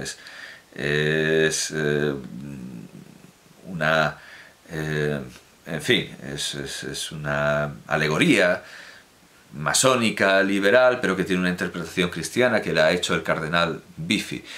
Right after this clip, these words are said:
Bueno, eh, esto en principio es escandaloso y naturalmente sería objeto de denuncias y vendrían los de, eh, Hazte Oír a poner una, una querella y los de Vox, vale, de acuerdo.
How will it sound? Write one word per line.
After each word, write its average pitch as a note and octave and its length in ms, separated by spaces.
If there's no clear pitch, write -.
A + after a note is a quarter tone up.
Bueno, F#2+ 360
eh, - 300
esto - 260
en D3+ 80
principio C#3+ 720
es B2+ 240
escandaloso A#2+ 680
y B2 40
naturalmente G2+ 680
sería E2+ 260
objeto E2+ 360
de E2+ 120
denuncias F#2+ 880
y E2 100
vendrían D2 640
los D#2 240
de, D2 360
eh, A#1+ 80
Hazte C#2+ 360
Oír F#2+ 480
a D#2 320
poner D2+ 360
una, C#2 500
una - 200
querella G2 800
y C2+ 260
los A#1+ 180
de - 80
Vox, A2+ 300
vale, F2 260
de D#2 100
acuerdo. F2+ 340